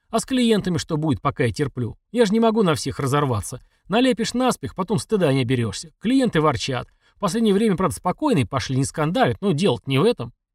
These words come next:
Понятно. Ладно, а то Хидео пришел. Сама начала. Я был вне себя от счастья. Когда они умерли, телевизоров еще не было.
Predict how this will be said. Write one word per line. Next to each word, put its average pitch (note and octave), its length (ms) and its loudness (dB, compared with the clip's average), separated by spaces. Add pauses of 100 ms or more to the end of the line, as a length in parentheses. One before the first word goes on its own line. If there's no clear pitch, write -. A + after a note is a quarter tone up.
(500)
Понятно. G#3+ 520 -4 (120)
Ладно, G3+ 240 2
а F3 40 -2
то G#3+ 120 -6
Хидео G3+ 320 0
пришел. E3+ 420 -10 (300)
Сама F#3+ 320 2
начала. B2 420 -8 (800)
Я C#3 160 2
был B2+ 200 -2
вне C3 240 -2
себя C3 320 -4
от D3+ 100 -8
счастья. - 480 -10 (300)
Когда G#3 280 2
они A#3+ 160 2
умерли, A#3+ 380 0
телевизоров G3 560 -4
еще G3 200 -4
не B2+ 200 -2
было. C3 240 -12